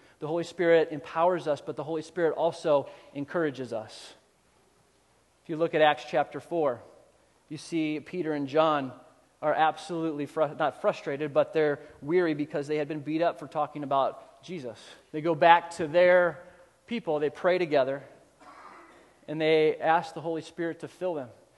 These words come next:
And it says the Holy Spirit fell, and they were filled with strength and courage,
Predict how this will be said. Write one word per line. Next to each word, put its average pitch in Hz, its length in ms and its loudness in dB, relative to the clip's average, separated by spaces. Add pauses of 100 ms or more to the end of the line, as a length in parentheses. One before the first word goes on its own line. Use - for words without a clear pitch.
(200)
And 151 100 -8
it - 40 -18
says 165 160 -2
the 156 80 -2
Holy 170 180 -2
Spirit 165 540 -2
fell, 170 400 4 (120)
and 165 120 -6
they 165 80 -2
were 156 160 0
filled 190 560 -2
with 156 360 0 (360)
strength - 720 -6
and 156 120 -10
courage, 165 560 -4